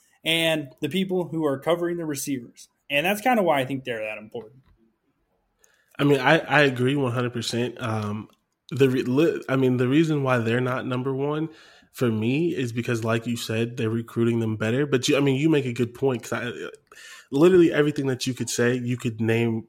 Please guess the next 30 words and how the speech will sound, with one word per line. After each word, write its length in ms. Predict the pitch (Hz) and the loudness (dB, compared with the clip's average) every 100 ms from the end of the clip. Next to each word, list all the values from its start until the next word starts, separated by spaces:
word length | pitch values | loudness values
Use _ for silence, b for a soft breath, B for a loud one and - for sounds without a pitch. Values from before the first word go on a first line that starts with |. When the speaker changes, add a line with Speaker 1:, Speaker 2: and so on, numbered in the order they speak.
| _ | _
Speaker 2:
like, 260 | 123 113 120 | -4 -2 0
you 100 | 135 | -2
could 180 | 127 | 0
repeat 420 | 120 117 - 120 110 | -2 -2 -4 -4 -4
that 220 | 107 - | -6 -6
for 100 | 110 | -4
my 260 | 107 110 | -2 -2
number 260 | 107 104 104 | -4 -8 -10
one 180 | 107 113 | -12 -14
position. 460 | - 113 113 110 - B B - | -12 -10 -10 -12 -16 B B -4
We've 240 | 131 113 | -4 0
done 300 | 135 143 120 | 2 4 2
good, 320 | 113 135 110 | 4 4 2
but 100 | 120 | -2
we 140 | 120 123 | -2 0
need 220 | 123 107 | 0 -2
the 60 | |
number 300 | 110 110 110 | -2 -2 -2
one 240 | 104 107 107 | -2 -4 -6
guy. 360 | 107 110 113 - B B B | -6 -8 -10 -16 B B B
Um, 360 | 120 113 110 113 | 0 2 0 -2
and 180 | 117 | -4
so 160 | - 120 | -2 -4
for 160 | - 113 | -2 -2
me, 220 | 123 143 | 0 2
my 200 | 123 117 | 0 0
answer 300 | 123 120 117 | -2 -4 -4
is 100 | 104 | -4
D 260 | 110 107 | -4 -4
N, 260 | 110 117 | -4 -4